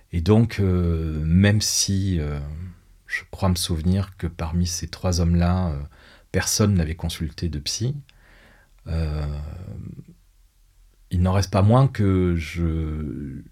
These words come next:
je me demandais s'il, enfin, je me demandais quelle était ma place, en fait, que je, comment je devais faire. Est-ce que j'étais, euh,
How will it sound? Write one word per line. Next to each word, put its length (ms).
je 240
me 80
demandais 460
s'il, 720
enfin, 100
je 140
me 40
demandais 280
quelle 160
était 140
ma 120
place, 340
en 80
fait, 260
que 120
je, 80
comment 260
je 100
devais 180
faire. 400
Est-ce 160
que 140
j'étais, 560
euh, 180